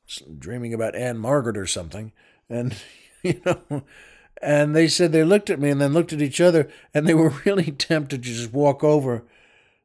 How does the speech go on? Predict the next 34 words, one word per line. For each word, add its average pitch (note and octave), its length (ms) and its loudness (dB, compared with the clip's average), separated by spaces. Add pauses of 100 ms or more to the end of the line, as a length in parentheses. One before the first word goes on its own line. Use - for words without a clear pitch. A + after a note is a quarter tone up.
(300)
and D#3+ 220 2
wake F3+ 220 4
me F3+ 140 6
up, A#2 200 4
just, - 220 -8
you D3+ 60 -4
know, C3 100 -2
shake D3+ 320 -2
me, B2 140 -6
"Hey, D#3+ 360 6 (240)
hey, G#3 500 4 (440)
Larry," D#3+ 540 4 (400)
you C#3 80 -8
know, B2 160 -6
goes, C#3 220 -6
"What, D#3+ 420 -2
what, E3 300 -4
what?" E3+ 360 -4 (460)
And C3 100 -8
then, B2+ 380 -6 (240)
you D#3 560 -6
know, D3+ 240 2
then D3 500 -2
do E3 200 6
it, C#3 300 -6
do F#3 180 8
it D#3 100 0
then. E3 480 6 (400)
You, C3+ 100 -6
you, D#3 380 2 (160)
"Why E3 200 2
did G3 140 2
you F#3+ 60 -2
put G#3+ 280 4